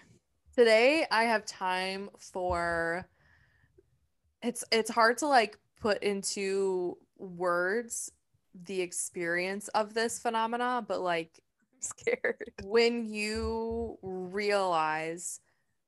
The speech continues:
Speaker 1: what the words to a song are that you, like, were singing when you were a child.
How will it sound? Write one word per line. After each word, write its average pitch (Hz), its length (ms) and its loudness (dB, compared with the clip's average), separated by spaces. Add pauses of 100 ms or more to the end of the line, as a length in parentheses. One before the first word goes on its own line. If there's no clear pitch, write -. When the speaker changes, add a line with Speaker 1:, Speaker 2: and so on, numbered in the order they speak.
(680)
Speaker 1:
what 190 600 2
the 202 140 2
words 180 580 2
to 185 140 -4
a 175 60 -4
song 170 420 -2
are 202 440 2
that 170 180 -2
you, 175 460 -4
like, 156 240 -2
were 170 200 -2
singing 170 600 -4
when 170 140 -6
you 160 120 -8
were 156 160 -2
a - 80 -2
child. 185 680 0